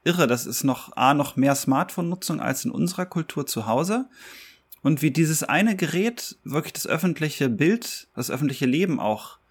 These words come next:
verändert hat. Jetzt natürlich nicht, nicht so groß, dass man sagt, man erkennt die Welt nicht wieder, aber doch schon, ähm, eine einschneidende Disruption, sag ich mal.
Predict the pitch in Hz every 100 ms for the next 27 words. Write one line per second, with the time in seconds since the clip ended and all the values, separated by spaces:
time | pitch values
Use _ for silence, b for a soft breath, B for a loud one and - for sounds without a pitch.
0 | b b b - - 123 117 110 113 -
1 | 98 123 123 127 127 120 - - _ -
2 | 120 120 - 127 139 107 127 127 120 117
3 | 117 - 120 - 117 110 110 147 190 -
4 | 190 180 151 143 143 - - 135 131 135
5 | B B B B B - 135 127 123 131
6 | _ _ 139 - 131 143 - 139 131 127
7 | 127 123 123 135 - - - - 151 175
8 | 190 202 _ - 147 165 180 175 180 208